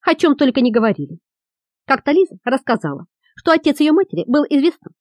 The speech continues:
московским архитектором. Фамилия Бережной. А вот имени не припомню.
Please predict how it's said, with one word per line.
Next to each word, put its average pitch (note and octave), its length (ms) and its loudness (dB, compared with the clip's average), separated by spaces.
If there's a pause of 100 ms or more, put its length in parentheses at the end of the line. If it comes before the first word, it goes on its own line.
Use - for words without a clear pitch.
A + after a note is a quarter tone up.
(140)
московским C#4+ 500 -2
архитектором. F3 640 -8 (420)
Фамилия D4 380 4
Бережной. E3 480 -2 (500)
А C#4 100 2
вот D#4 160 2
имени A3 320 4
не B3 140 2
припомню. D3+ 500 -6